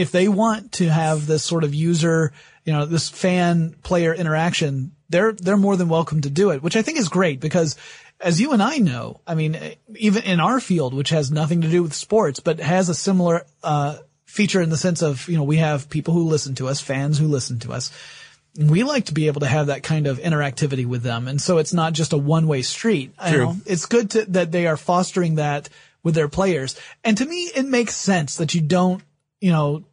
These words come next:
Speaker 1: you do, for the players anyway, that you don't give away information that could potentially affect the outcome of the game.
Speaker 2: That's true. Yeah, and they, I, I understand the reasoning behind that. And you'd also want to, uh, as a team, keep your players focused on the game.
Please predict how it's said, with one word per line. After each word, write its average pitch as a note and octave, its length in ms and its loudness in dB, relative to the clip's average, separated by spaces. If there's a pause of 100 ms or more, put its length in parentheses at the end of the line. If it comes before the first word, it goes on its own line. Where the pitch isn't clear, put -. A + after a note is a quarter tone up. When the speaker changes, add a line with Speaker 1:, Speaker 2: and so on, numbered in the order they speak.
Speaker 1:
you F#3 140 0
do, E3+ 200 -2
for G#3 140 0
the F3+ 80 2
players G3 400 2
anyway, D3 240 -2
that D3+ 160 -4
you G3+ 80 -8
don't C4+ 200 -2
give G3+ 180 0
away F3 220 2
information D#3+ 600 0
that D3+ 180 -2
could G3 300 0 (400)
potentially G3+ 680 0
affect D#3+ 340 -2
the D3 140 -4
outcome E3 300 -2
of C#3+ 60 -2
the C#3+ 60 -2
game. C#3+ 460 -2 (180)
Speaker 2:
That's C3+ 200 2
true. G2 280 -2 (320)
Yeah, G#2+ 260 -2
and F3 140 2
they, F#3+ 80 2
I, E3+ 360 2
I - 20 4
understand C3+ 400 2
the G#2+ 80 0
reasoning A2 320 -2
behind A2+ 320 -6
that. A#2 180 -4 (320)
And D3+ 100 0
you'd D#3+ 80 4
also E3+ 260 2
want C#3 280 2
to, B2+ 260 2
uh, G#2+ 380 0 (200)
as B2 140 -2
a C#3 40 -2
team, C#3+ 340 0
keep D3+ 240 -6
your A#2 80 -2
players A#2+ 380 -2
focused B2+ 400 0
on G2 120 -4
the F#2+ 60 -8
game. A2+ 320 -4